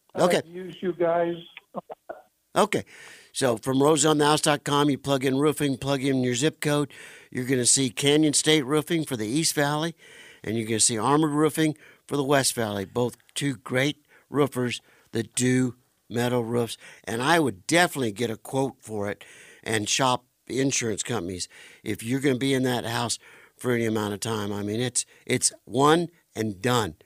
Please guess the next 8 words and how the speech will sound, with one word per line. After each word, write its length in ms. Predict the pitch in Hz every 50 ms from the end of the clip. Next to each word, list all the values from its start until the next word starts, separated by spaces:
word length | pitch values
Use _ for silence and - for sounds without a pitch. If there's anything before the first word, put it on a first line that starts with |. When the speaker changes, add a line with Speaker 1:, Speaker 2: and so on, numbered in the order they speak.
| _ _ _ _ _ _ _ _ -
Speaker 1:
You're, 180 | 98 95 95 92 - _ _ _ _ _ _ _
um, 200 | - 101 98 - - - - - _ _
I'm 240 | - 117 139 151 156
remodeling 540 | 151 139 131 127 120 123 123 123 123 120 117
a 40 | 113
home 300 | 110 117 120 123 123 113 _ - - _ _ _ _
in 140 | - 127 123
Scottsdale. 640 | 110 - - 127 113 107 - - - 123 120 123 120